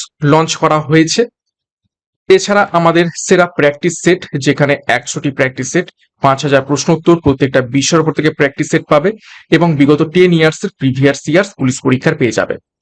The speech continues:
সাথে তোমাদের সামনেই ডাব্লিউবিপি এসআই পরীক্ষা, তো ডবল স্টার লাস্ট মিনিট সাজেশন ব্যাচ লঞ্চ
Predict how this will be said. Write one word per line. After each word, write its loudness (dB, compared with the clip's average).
সাথে -2
তোমাদের 0
সামনেই 2
ডাব্লিউবিপি 0
এসআই 0
পরীক্ষা, 0
তো 4
ডবল 4
স্টার 0
লাস্ট 0
মিনিট -2
সাজেশন 0
ব্যাচ 2
লঞ্চ 0